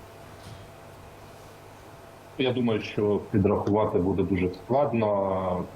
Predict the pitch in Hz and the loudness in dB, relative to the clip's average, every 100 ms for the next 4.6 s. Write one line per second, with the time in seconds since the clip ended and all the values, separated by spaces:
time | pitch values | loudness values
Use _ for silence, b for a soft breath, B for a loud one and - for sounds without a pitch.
0 | - 101 95 - - - 92 87 85 85 | -10 -8 -8 -10 -16 -2 0 2 2 2
1 | 87 90 - - - - 95 - 98 92 | 0 -2 -2 2 2 2 0 2 2 2
2 | 90 - 95 92 90 90 95 90 98 107 | 0 0 2 4 2 2 4 2 4 2
3 | 85 90 90 87 - - - 95 92 90 | 2 2 0 0 -6 -6 0 2 4 2
4 | 90 90 - 92 87 | 0 0 2 2 2